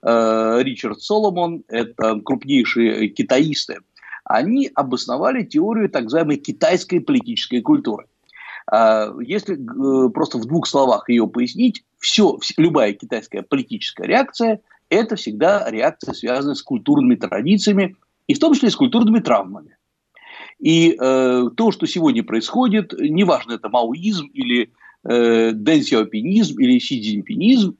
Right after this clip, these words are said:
это в любом случае уходит корнями в некие политические стереотипы, которые сложились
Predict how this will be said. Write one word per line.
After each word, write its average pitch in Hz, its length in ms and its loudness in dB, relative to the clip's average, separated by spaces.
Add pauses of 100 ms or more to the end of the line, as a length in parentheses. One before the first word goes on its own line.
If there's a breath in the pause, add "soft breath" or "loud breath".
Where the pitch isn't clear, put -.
это 214 240 0
в 120 80 2
любом 123 260 0
случае 202 520 0 (240 soft breath)
уходит 226 400 2
корнями 165 500 0
в 113 60 -4
некие 160 280 0
политические 131 560 -2
стереотипы, 113 640 -2
которые 131 320 -2
сложились 147 500 0